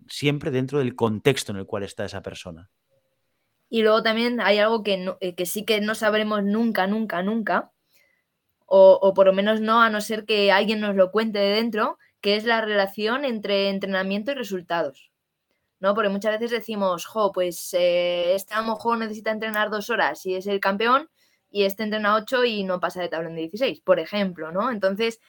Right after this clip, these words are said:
Speaker 2: eso también nos da una idea de, de, de la relación talento y, y esfuerzo. Obviamente, todos los que están en el top entrenan un montón,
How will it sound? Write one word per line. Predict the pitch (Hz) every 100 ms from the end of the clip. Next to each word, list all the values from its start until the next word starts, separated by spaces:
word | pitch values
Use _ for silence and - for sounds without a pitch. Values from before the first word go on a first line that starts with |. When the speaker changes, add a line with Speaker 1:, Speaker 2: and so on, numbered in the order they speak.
| _ _ -
Speaker 2:
eso | 208 240
también | 240 233 247
nos | 247
da | 233
una | 233
idea | 233 233 240 240
de, | 220 214 208 202 196
de, | 185
de | 185 180 175 170 - 202 - _ _ -
la | 208 190
relación | 196 190 214 220 226
talento | 220 214 233 240 269 269
y, | 254 220 202 196 190
y | 196
esfuerzo. | 175 - 190 175 185
Obviamente, | 185 208 202 175
todos | 190 196
los | 196
que | 196
están | 202 202 190
en |
el | 185
top | 208 214 196
entrenan | 170 175 185
un | 190
montón, | 180 175 214 220 220